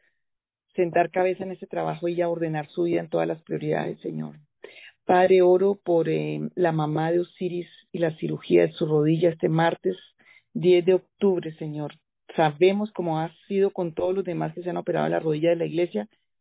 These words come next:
que va a salir, como dijo Javier el domingo, con rodillas nuevas y buenas. Y yo lo declaro, Señor, multiplicadoramente para Carmen, Señor.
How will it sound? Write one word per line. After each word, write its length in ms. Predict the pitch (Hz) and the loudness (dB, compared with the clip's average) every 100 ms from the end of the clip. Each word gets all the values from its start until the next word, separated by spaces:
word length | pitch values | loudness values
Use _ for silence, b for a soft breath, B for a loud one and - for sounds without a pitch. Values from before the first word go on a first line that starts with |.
| _ _ | _ _
que 100 | 170 | -2
va 80 | 160 | -2
a 60 | 165 | 0
salir, 260 | 180 180 | -4 -4
como 240 | - 180 165 | -10 -6 -4
dijo 320 | 156 151 175 | -6 -6 -8
Javier 380 | 165 160 160 165 | -6 -6 -4 -4
el 120 | 175 | -4
domingo, 380 | 170 160 170 180 | -6 -6 -8 -4
con 220 | 180 160 | -2 0
rodillas 420 | 156 156 160 165 | 0 -2 0 -2
nuevas 380 | 165 156 147 156 _ b b b b - | -2 -6 -6 -14 _ b b b b -4
y 160 | 185 | 0
buenas. 480 | 156 165 151 147 - _ _ - | 4 6 6 2 -2 _ _ 2
Y 140 | 170 | 4
yo 120 | 160 | 6
lo 80 | 160 | 8
declaro, 580 | 170 160 156 165 185 202 | 6 4 2 2 2 -2
Señor, 340 | 202 175 165 | -4 -2 -2
multiplicadoramente 1200 | 165 160 160 156 156 151 143 151 165 180 - 202 - b b b b | -2 -6 -6 -8 -2 0 2 2 2 2 2 0 0 b b b b
para 240 | - 156 147 | 0 2 0
Carmen, 440 | - 151 143 143 | 0 -2 -2 -4
Señor. 400 | - 143 139 131 | -4 -6 -6 -8